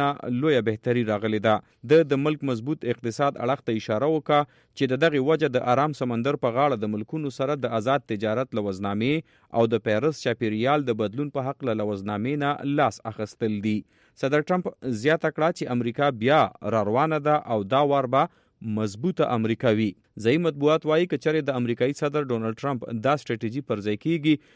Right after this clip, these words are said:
نو په نړیواله توګه به د امریکا اړیکې ضرور اغیزمنده کیږي. د دې سټریټجۍ څلور مهم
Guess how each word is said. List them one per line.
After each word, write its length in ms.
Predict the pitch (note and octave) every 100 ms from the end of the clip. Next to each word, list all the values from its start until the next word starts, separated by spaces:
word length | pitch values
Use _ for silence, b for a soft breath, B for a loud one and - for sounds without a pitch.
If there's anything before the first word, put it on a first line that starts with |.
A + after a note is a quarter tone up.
| b
نو 140 | B2 B2
په 140 | C#3
نړیواله 420 | C#3 C#3+ F3 E3
توګه 300 | B2 E3 D#3
به 420 | D3 D3+ C#3+ - A2+
د 100 | A#2 - A#2+
امریکا 400 | A#2+ A#2+ D#3 D3
اړیکې 720 | A2+ C3+ - C#3 C#3+ A#2+ G#2+
ضرور 340 | A#2+ A#2 D3 - G#2+
اغیزمنده 500 | G#2+ G#2 A2 A2 G#2+
کیږي. 320 | A#2 G#2 A2+ G#2+ b b b
د 120 | - B2+
دې 100 | F3+ F3
سټریټجۍ 480 | C#3+ C#3 C3 D#3+ D#3+ - A#2+
څلور 340 | C3 C3 E3 C3
مهم 260 | A#2+ B2